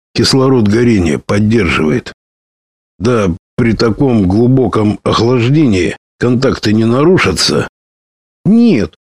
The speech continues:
эта техника изготовлена по нормативам дальнего космоса.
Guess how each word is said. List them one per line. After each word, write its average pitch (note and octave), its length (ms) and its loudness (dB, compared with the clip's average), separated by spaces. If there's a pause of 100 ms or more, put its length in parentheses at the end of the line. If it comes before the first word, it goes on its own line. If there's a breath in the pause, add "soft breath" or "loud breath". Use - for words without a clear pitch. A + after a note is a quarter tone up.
(140)
эта G3+ 280 0
техника F#3+ 520 0
изготовлена E3+ 840 2 (180)
по E3+ 80 2
нормативам F3+ 760 2
дальнего F3 460 2
космоса. F2+ 840 -2